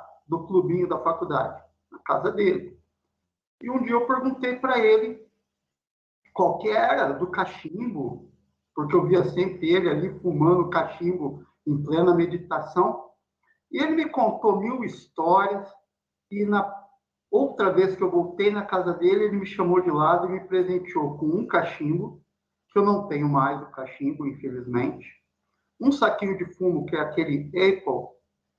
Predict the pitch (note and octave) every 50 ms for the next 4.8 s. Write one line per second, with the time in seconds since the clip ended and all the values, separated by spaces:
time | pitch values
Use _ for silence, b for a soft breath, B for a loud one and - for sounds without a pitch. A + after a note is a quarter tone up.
0 | _ - D3+ - E3 E3 D#3+ D3+ - - - C#3+ C#3 C#3 C#3 - - - C#3 C3
1 | B2 A#2+ C3+ D#3 E3+ F3+ F#3 F3 - _ _ _ _ _ _ _ _ _ _ _
2 | _ _ _ _ _ _ _ _ _ _ _ - - D#3 - - E3+ E3 - -
3 | - - - - - - - _ - F3 F3 E3 D#3+ E3+ E3+ F3 F3 F3 - -
4 | - F3 E3 E3 E3 E3 E3+ D3 - - - - - - -